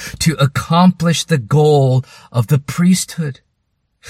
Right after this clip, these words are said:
to accomplish the goal of the sacrifices, to save and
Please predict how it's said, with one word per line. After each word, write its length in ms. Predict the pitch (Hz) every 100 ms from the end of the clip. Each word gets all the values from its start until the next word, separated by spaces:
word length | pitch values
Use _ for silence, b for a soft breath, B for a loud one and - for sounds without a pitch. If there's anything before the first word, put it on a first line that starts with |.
| B
to 140 | - 190
accomplish 760 | 156 - - 170 185 170 170
the 100 | -
goal 640 | 143 110 165 185 165 135 135
of 120 | 139
the 120 | 131 156
sacrifices, 1300 | - 180 185 185 190 - 175 165 - 127 - - _ _ _ B B B
to 120 | 175
save 840 | - - - 180 185 180 160 139 131
and 180 | 143